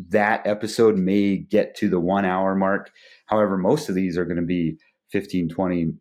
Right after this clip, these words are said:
thirty, less than thirty minutes. Uh,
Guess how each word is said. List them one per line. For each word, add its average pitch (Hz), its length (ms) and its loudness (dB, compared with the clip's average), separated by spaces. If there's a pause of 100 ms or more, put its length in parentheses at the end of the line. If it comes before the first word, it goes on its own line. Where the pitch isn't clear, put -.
(140)
thirty, 87 240 -2 (800)
less 127 260 2
than 101 120 -4
thirty 90 220 -2
minutes. - 480 -8 (920)
Uh, 73 240 -4